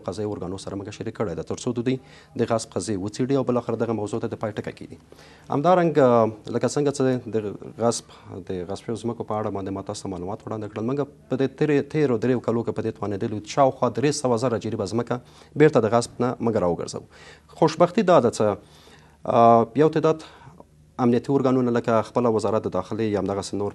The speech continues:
په ولایتو کې خپله د والي صاحب دفترونه دلته موږ سره ښه همغږي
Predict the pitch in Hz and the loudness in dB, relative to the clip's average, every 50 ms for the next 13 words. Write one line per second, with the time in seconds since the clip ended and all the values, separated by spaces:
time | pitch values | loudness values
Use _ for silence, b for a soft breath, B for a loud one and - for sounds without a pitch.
0 | - - 85 85 85 92 90 98 101 107 - - - 98 95 90 - - 101 101 | -6 -8 -6 -6 -4 -4 -4 -2 -4 -4 -4 -6 -6 -6 -6 -6 -4 -4 -4 -4
1 | 92 82 92 87 85 87 87 90 101 117 - 113 92 82 92 - - 92 101 92 | -4 -4 -4 -4 -4 -2 -4 -4 -4 -4 -6 -6 -6 -6 -6 -8 -8 -8 -6 -6
2 | 92 90 85 - 98 117 127 127 - 123 123 120 - - 120 117 107 - - - | -6 -8 -8 -8 -6 -6 -4 -4 -4 -4 -6 -4 -4 -4 -2 -2 -4 -4 -8 -16
3 | - - - - - 123 113 104 92 90 85 107 | -20 -20 -8 -2 2 2 2 2 0 -2 -4 -4